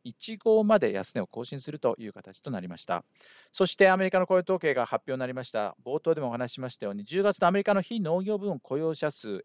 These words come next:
ノンファームペイロールですね。えー、こちらが十八万人の予想のところが十五万人にとどまりました。そして失業率が三点八パーセントの予想のところが三点九パーセント、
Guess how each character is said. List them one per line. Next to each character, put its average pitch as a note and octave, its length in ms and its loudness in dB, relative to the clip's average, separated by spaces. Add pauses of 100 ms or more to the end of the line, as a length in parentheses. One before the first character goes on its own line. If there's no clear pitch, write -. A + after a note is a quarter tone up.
ノ D3+ 140 -2
ン D#3 60 -4
フ - 100 0
ァ D#3 60 4
ー D3 40 0
ム C#3+ 60 -12
ペ C3 140 2
イ B2 40 2
ロ A#2+ 80 -4
ー - 40 -6
ル - 40 -12
で - 60 -20
す - 100 -20
ね。 D3 140 4 (380)
え C3 60 6
ー、 - 20 0
こ - 120 -2
ち - 140 -6
ら E3 160 6
が E3 240 6
十 C#3 260 -6
八 G#3 280 -8
万 A3 160 2
人 E3 100 -4
の A#2+ 60 -6
予 A2 80 -8
想 A#2 180 -10
の G#2+ 80 -8
と G#2 120 -16
こ A2 120 -12
ろ G2+ 100 -8
が A2 240 -4
十 C3 360 -6
五 G#3+ 140 0
万 G#3 280 0
人 G3+ 160 -2
に G3 80 -4
と F3 140 -6
ど D#3 80 -8
ま D3 100 0
り C3+ 60 -4
ま A#2+ 100 -4
し - 80 -10
た。 F#2+ 220 -2 (420)
そ - 160 0
し - 80 -10
て F3 140 4
失 - 260 -10
業 A#3+ 220 4
率 D#3+ 240 -4
が C3 240 4
三 A#3 260 2
点 E3+ 180 -2
八 B2 200 -10
パ F#3+ 140 0
ー G3 40 2
セ G#3 140 -2
ン F#3+ 60 -4
ト B2+ 100 -4
の A2+ 60 -4
予 G#2 80 -4
想 G#2+ 140 -4
の G#2 60 -8
と G2+ 120 -14
こ G#2 80 -12
ろ F#2+ 60 -12
が F2 100 -18
三 F3 240 -2
点 G2 160 -10
九 G2 200 -16
パ G2+ 120 -10
ー G2 40 -6
セ G2+ 140 -10
ン F2 80 -10
ト、 E2+ 260 -8